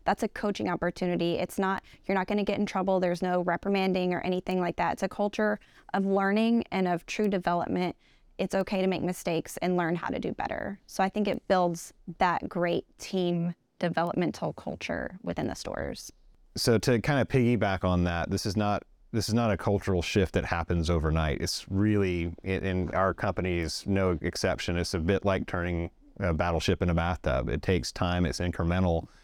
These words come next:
Speaker 2: and it takes a long time to get folks on board. Um, it's not a, it's not a culture that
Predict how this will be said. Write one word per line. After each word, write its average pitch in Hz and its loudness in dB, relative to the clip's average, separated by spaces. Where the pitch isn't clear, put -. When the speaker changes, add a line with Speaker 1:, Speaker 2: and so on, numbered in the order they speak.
Speaker 2:
and 90 2
it 87 -2
takes 107 0
a 101 4
long 92 2
time 95 0
to 90 0
get 90 2
folks 101 0
on 90 2
board. 87 0
Um, 95 -2
it's 117 0
not 135 2
a, 107 2
it's - -2
not 135 2
a 110 0
culture 113 0
that 95 2